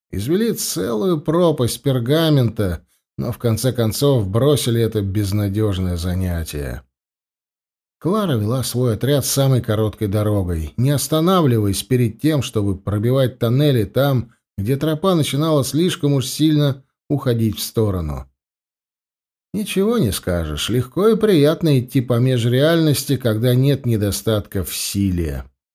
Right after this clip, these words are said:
Им бы такую благость, да на пути из Мельина. Судьба хранила их. После тоннеля всегда находился новый путь, ничуть не хуже прежнего.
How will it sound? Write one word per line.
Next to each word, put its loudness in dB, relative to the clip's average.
Им 2
бы 4
такую 2
благость, 2
да 2
на 2
пути 2
из 2
Мельина. 2
Судьба 0
хранила 2
их. -10
После -4
тоннеля 2
всегда 0
находился 0
новый 0
путь, 2
ничуть 0
не 4
хуже 2
прежнего. -2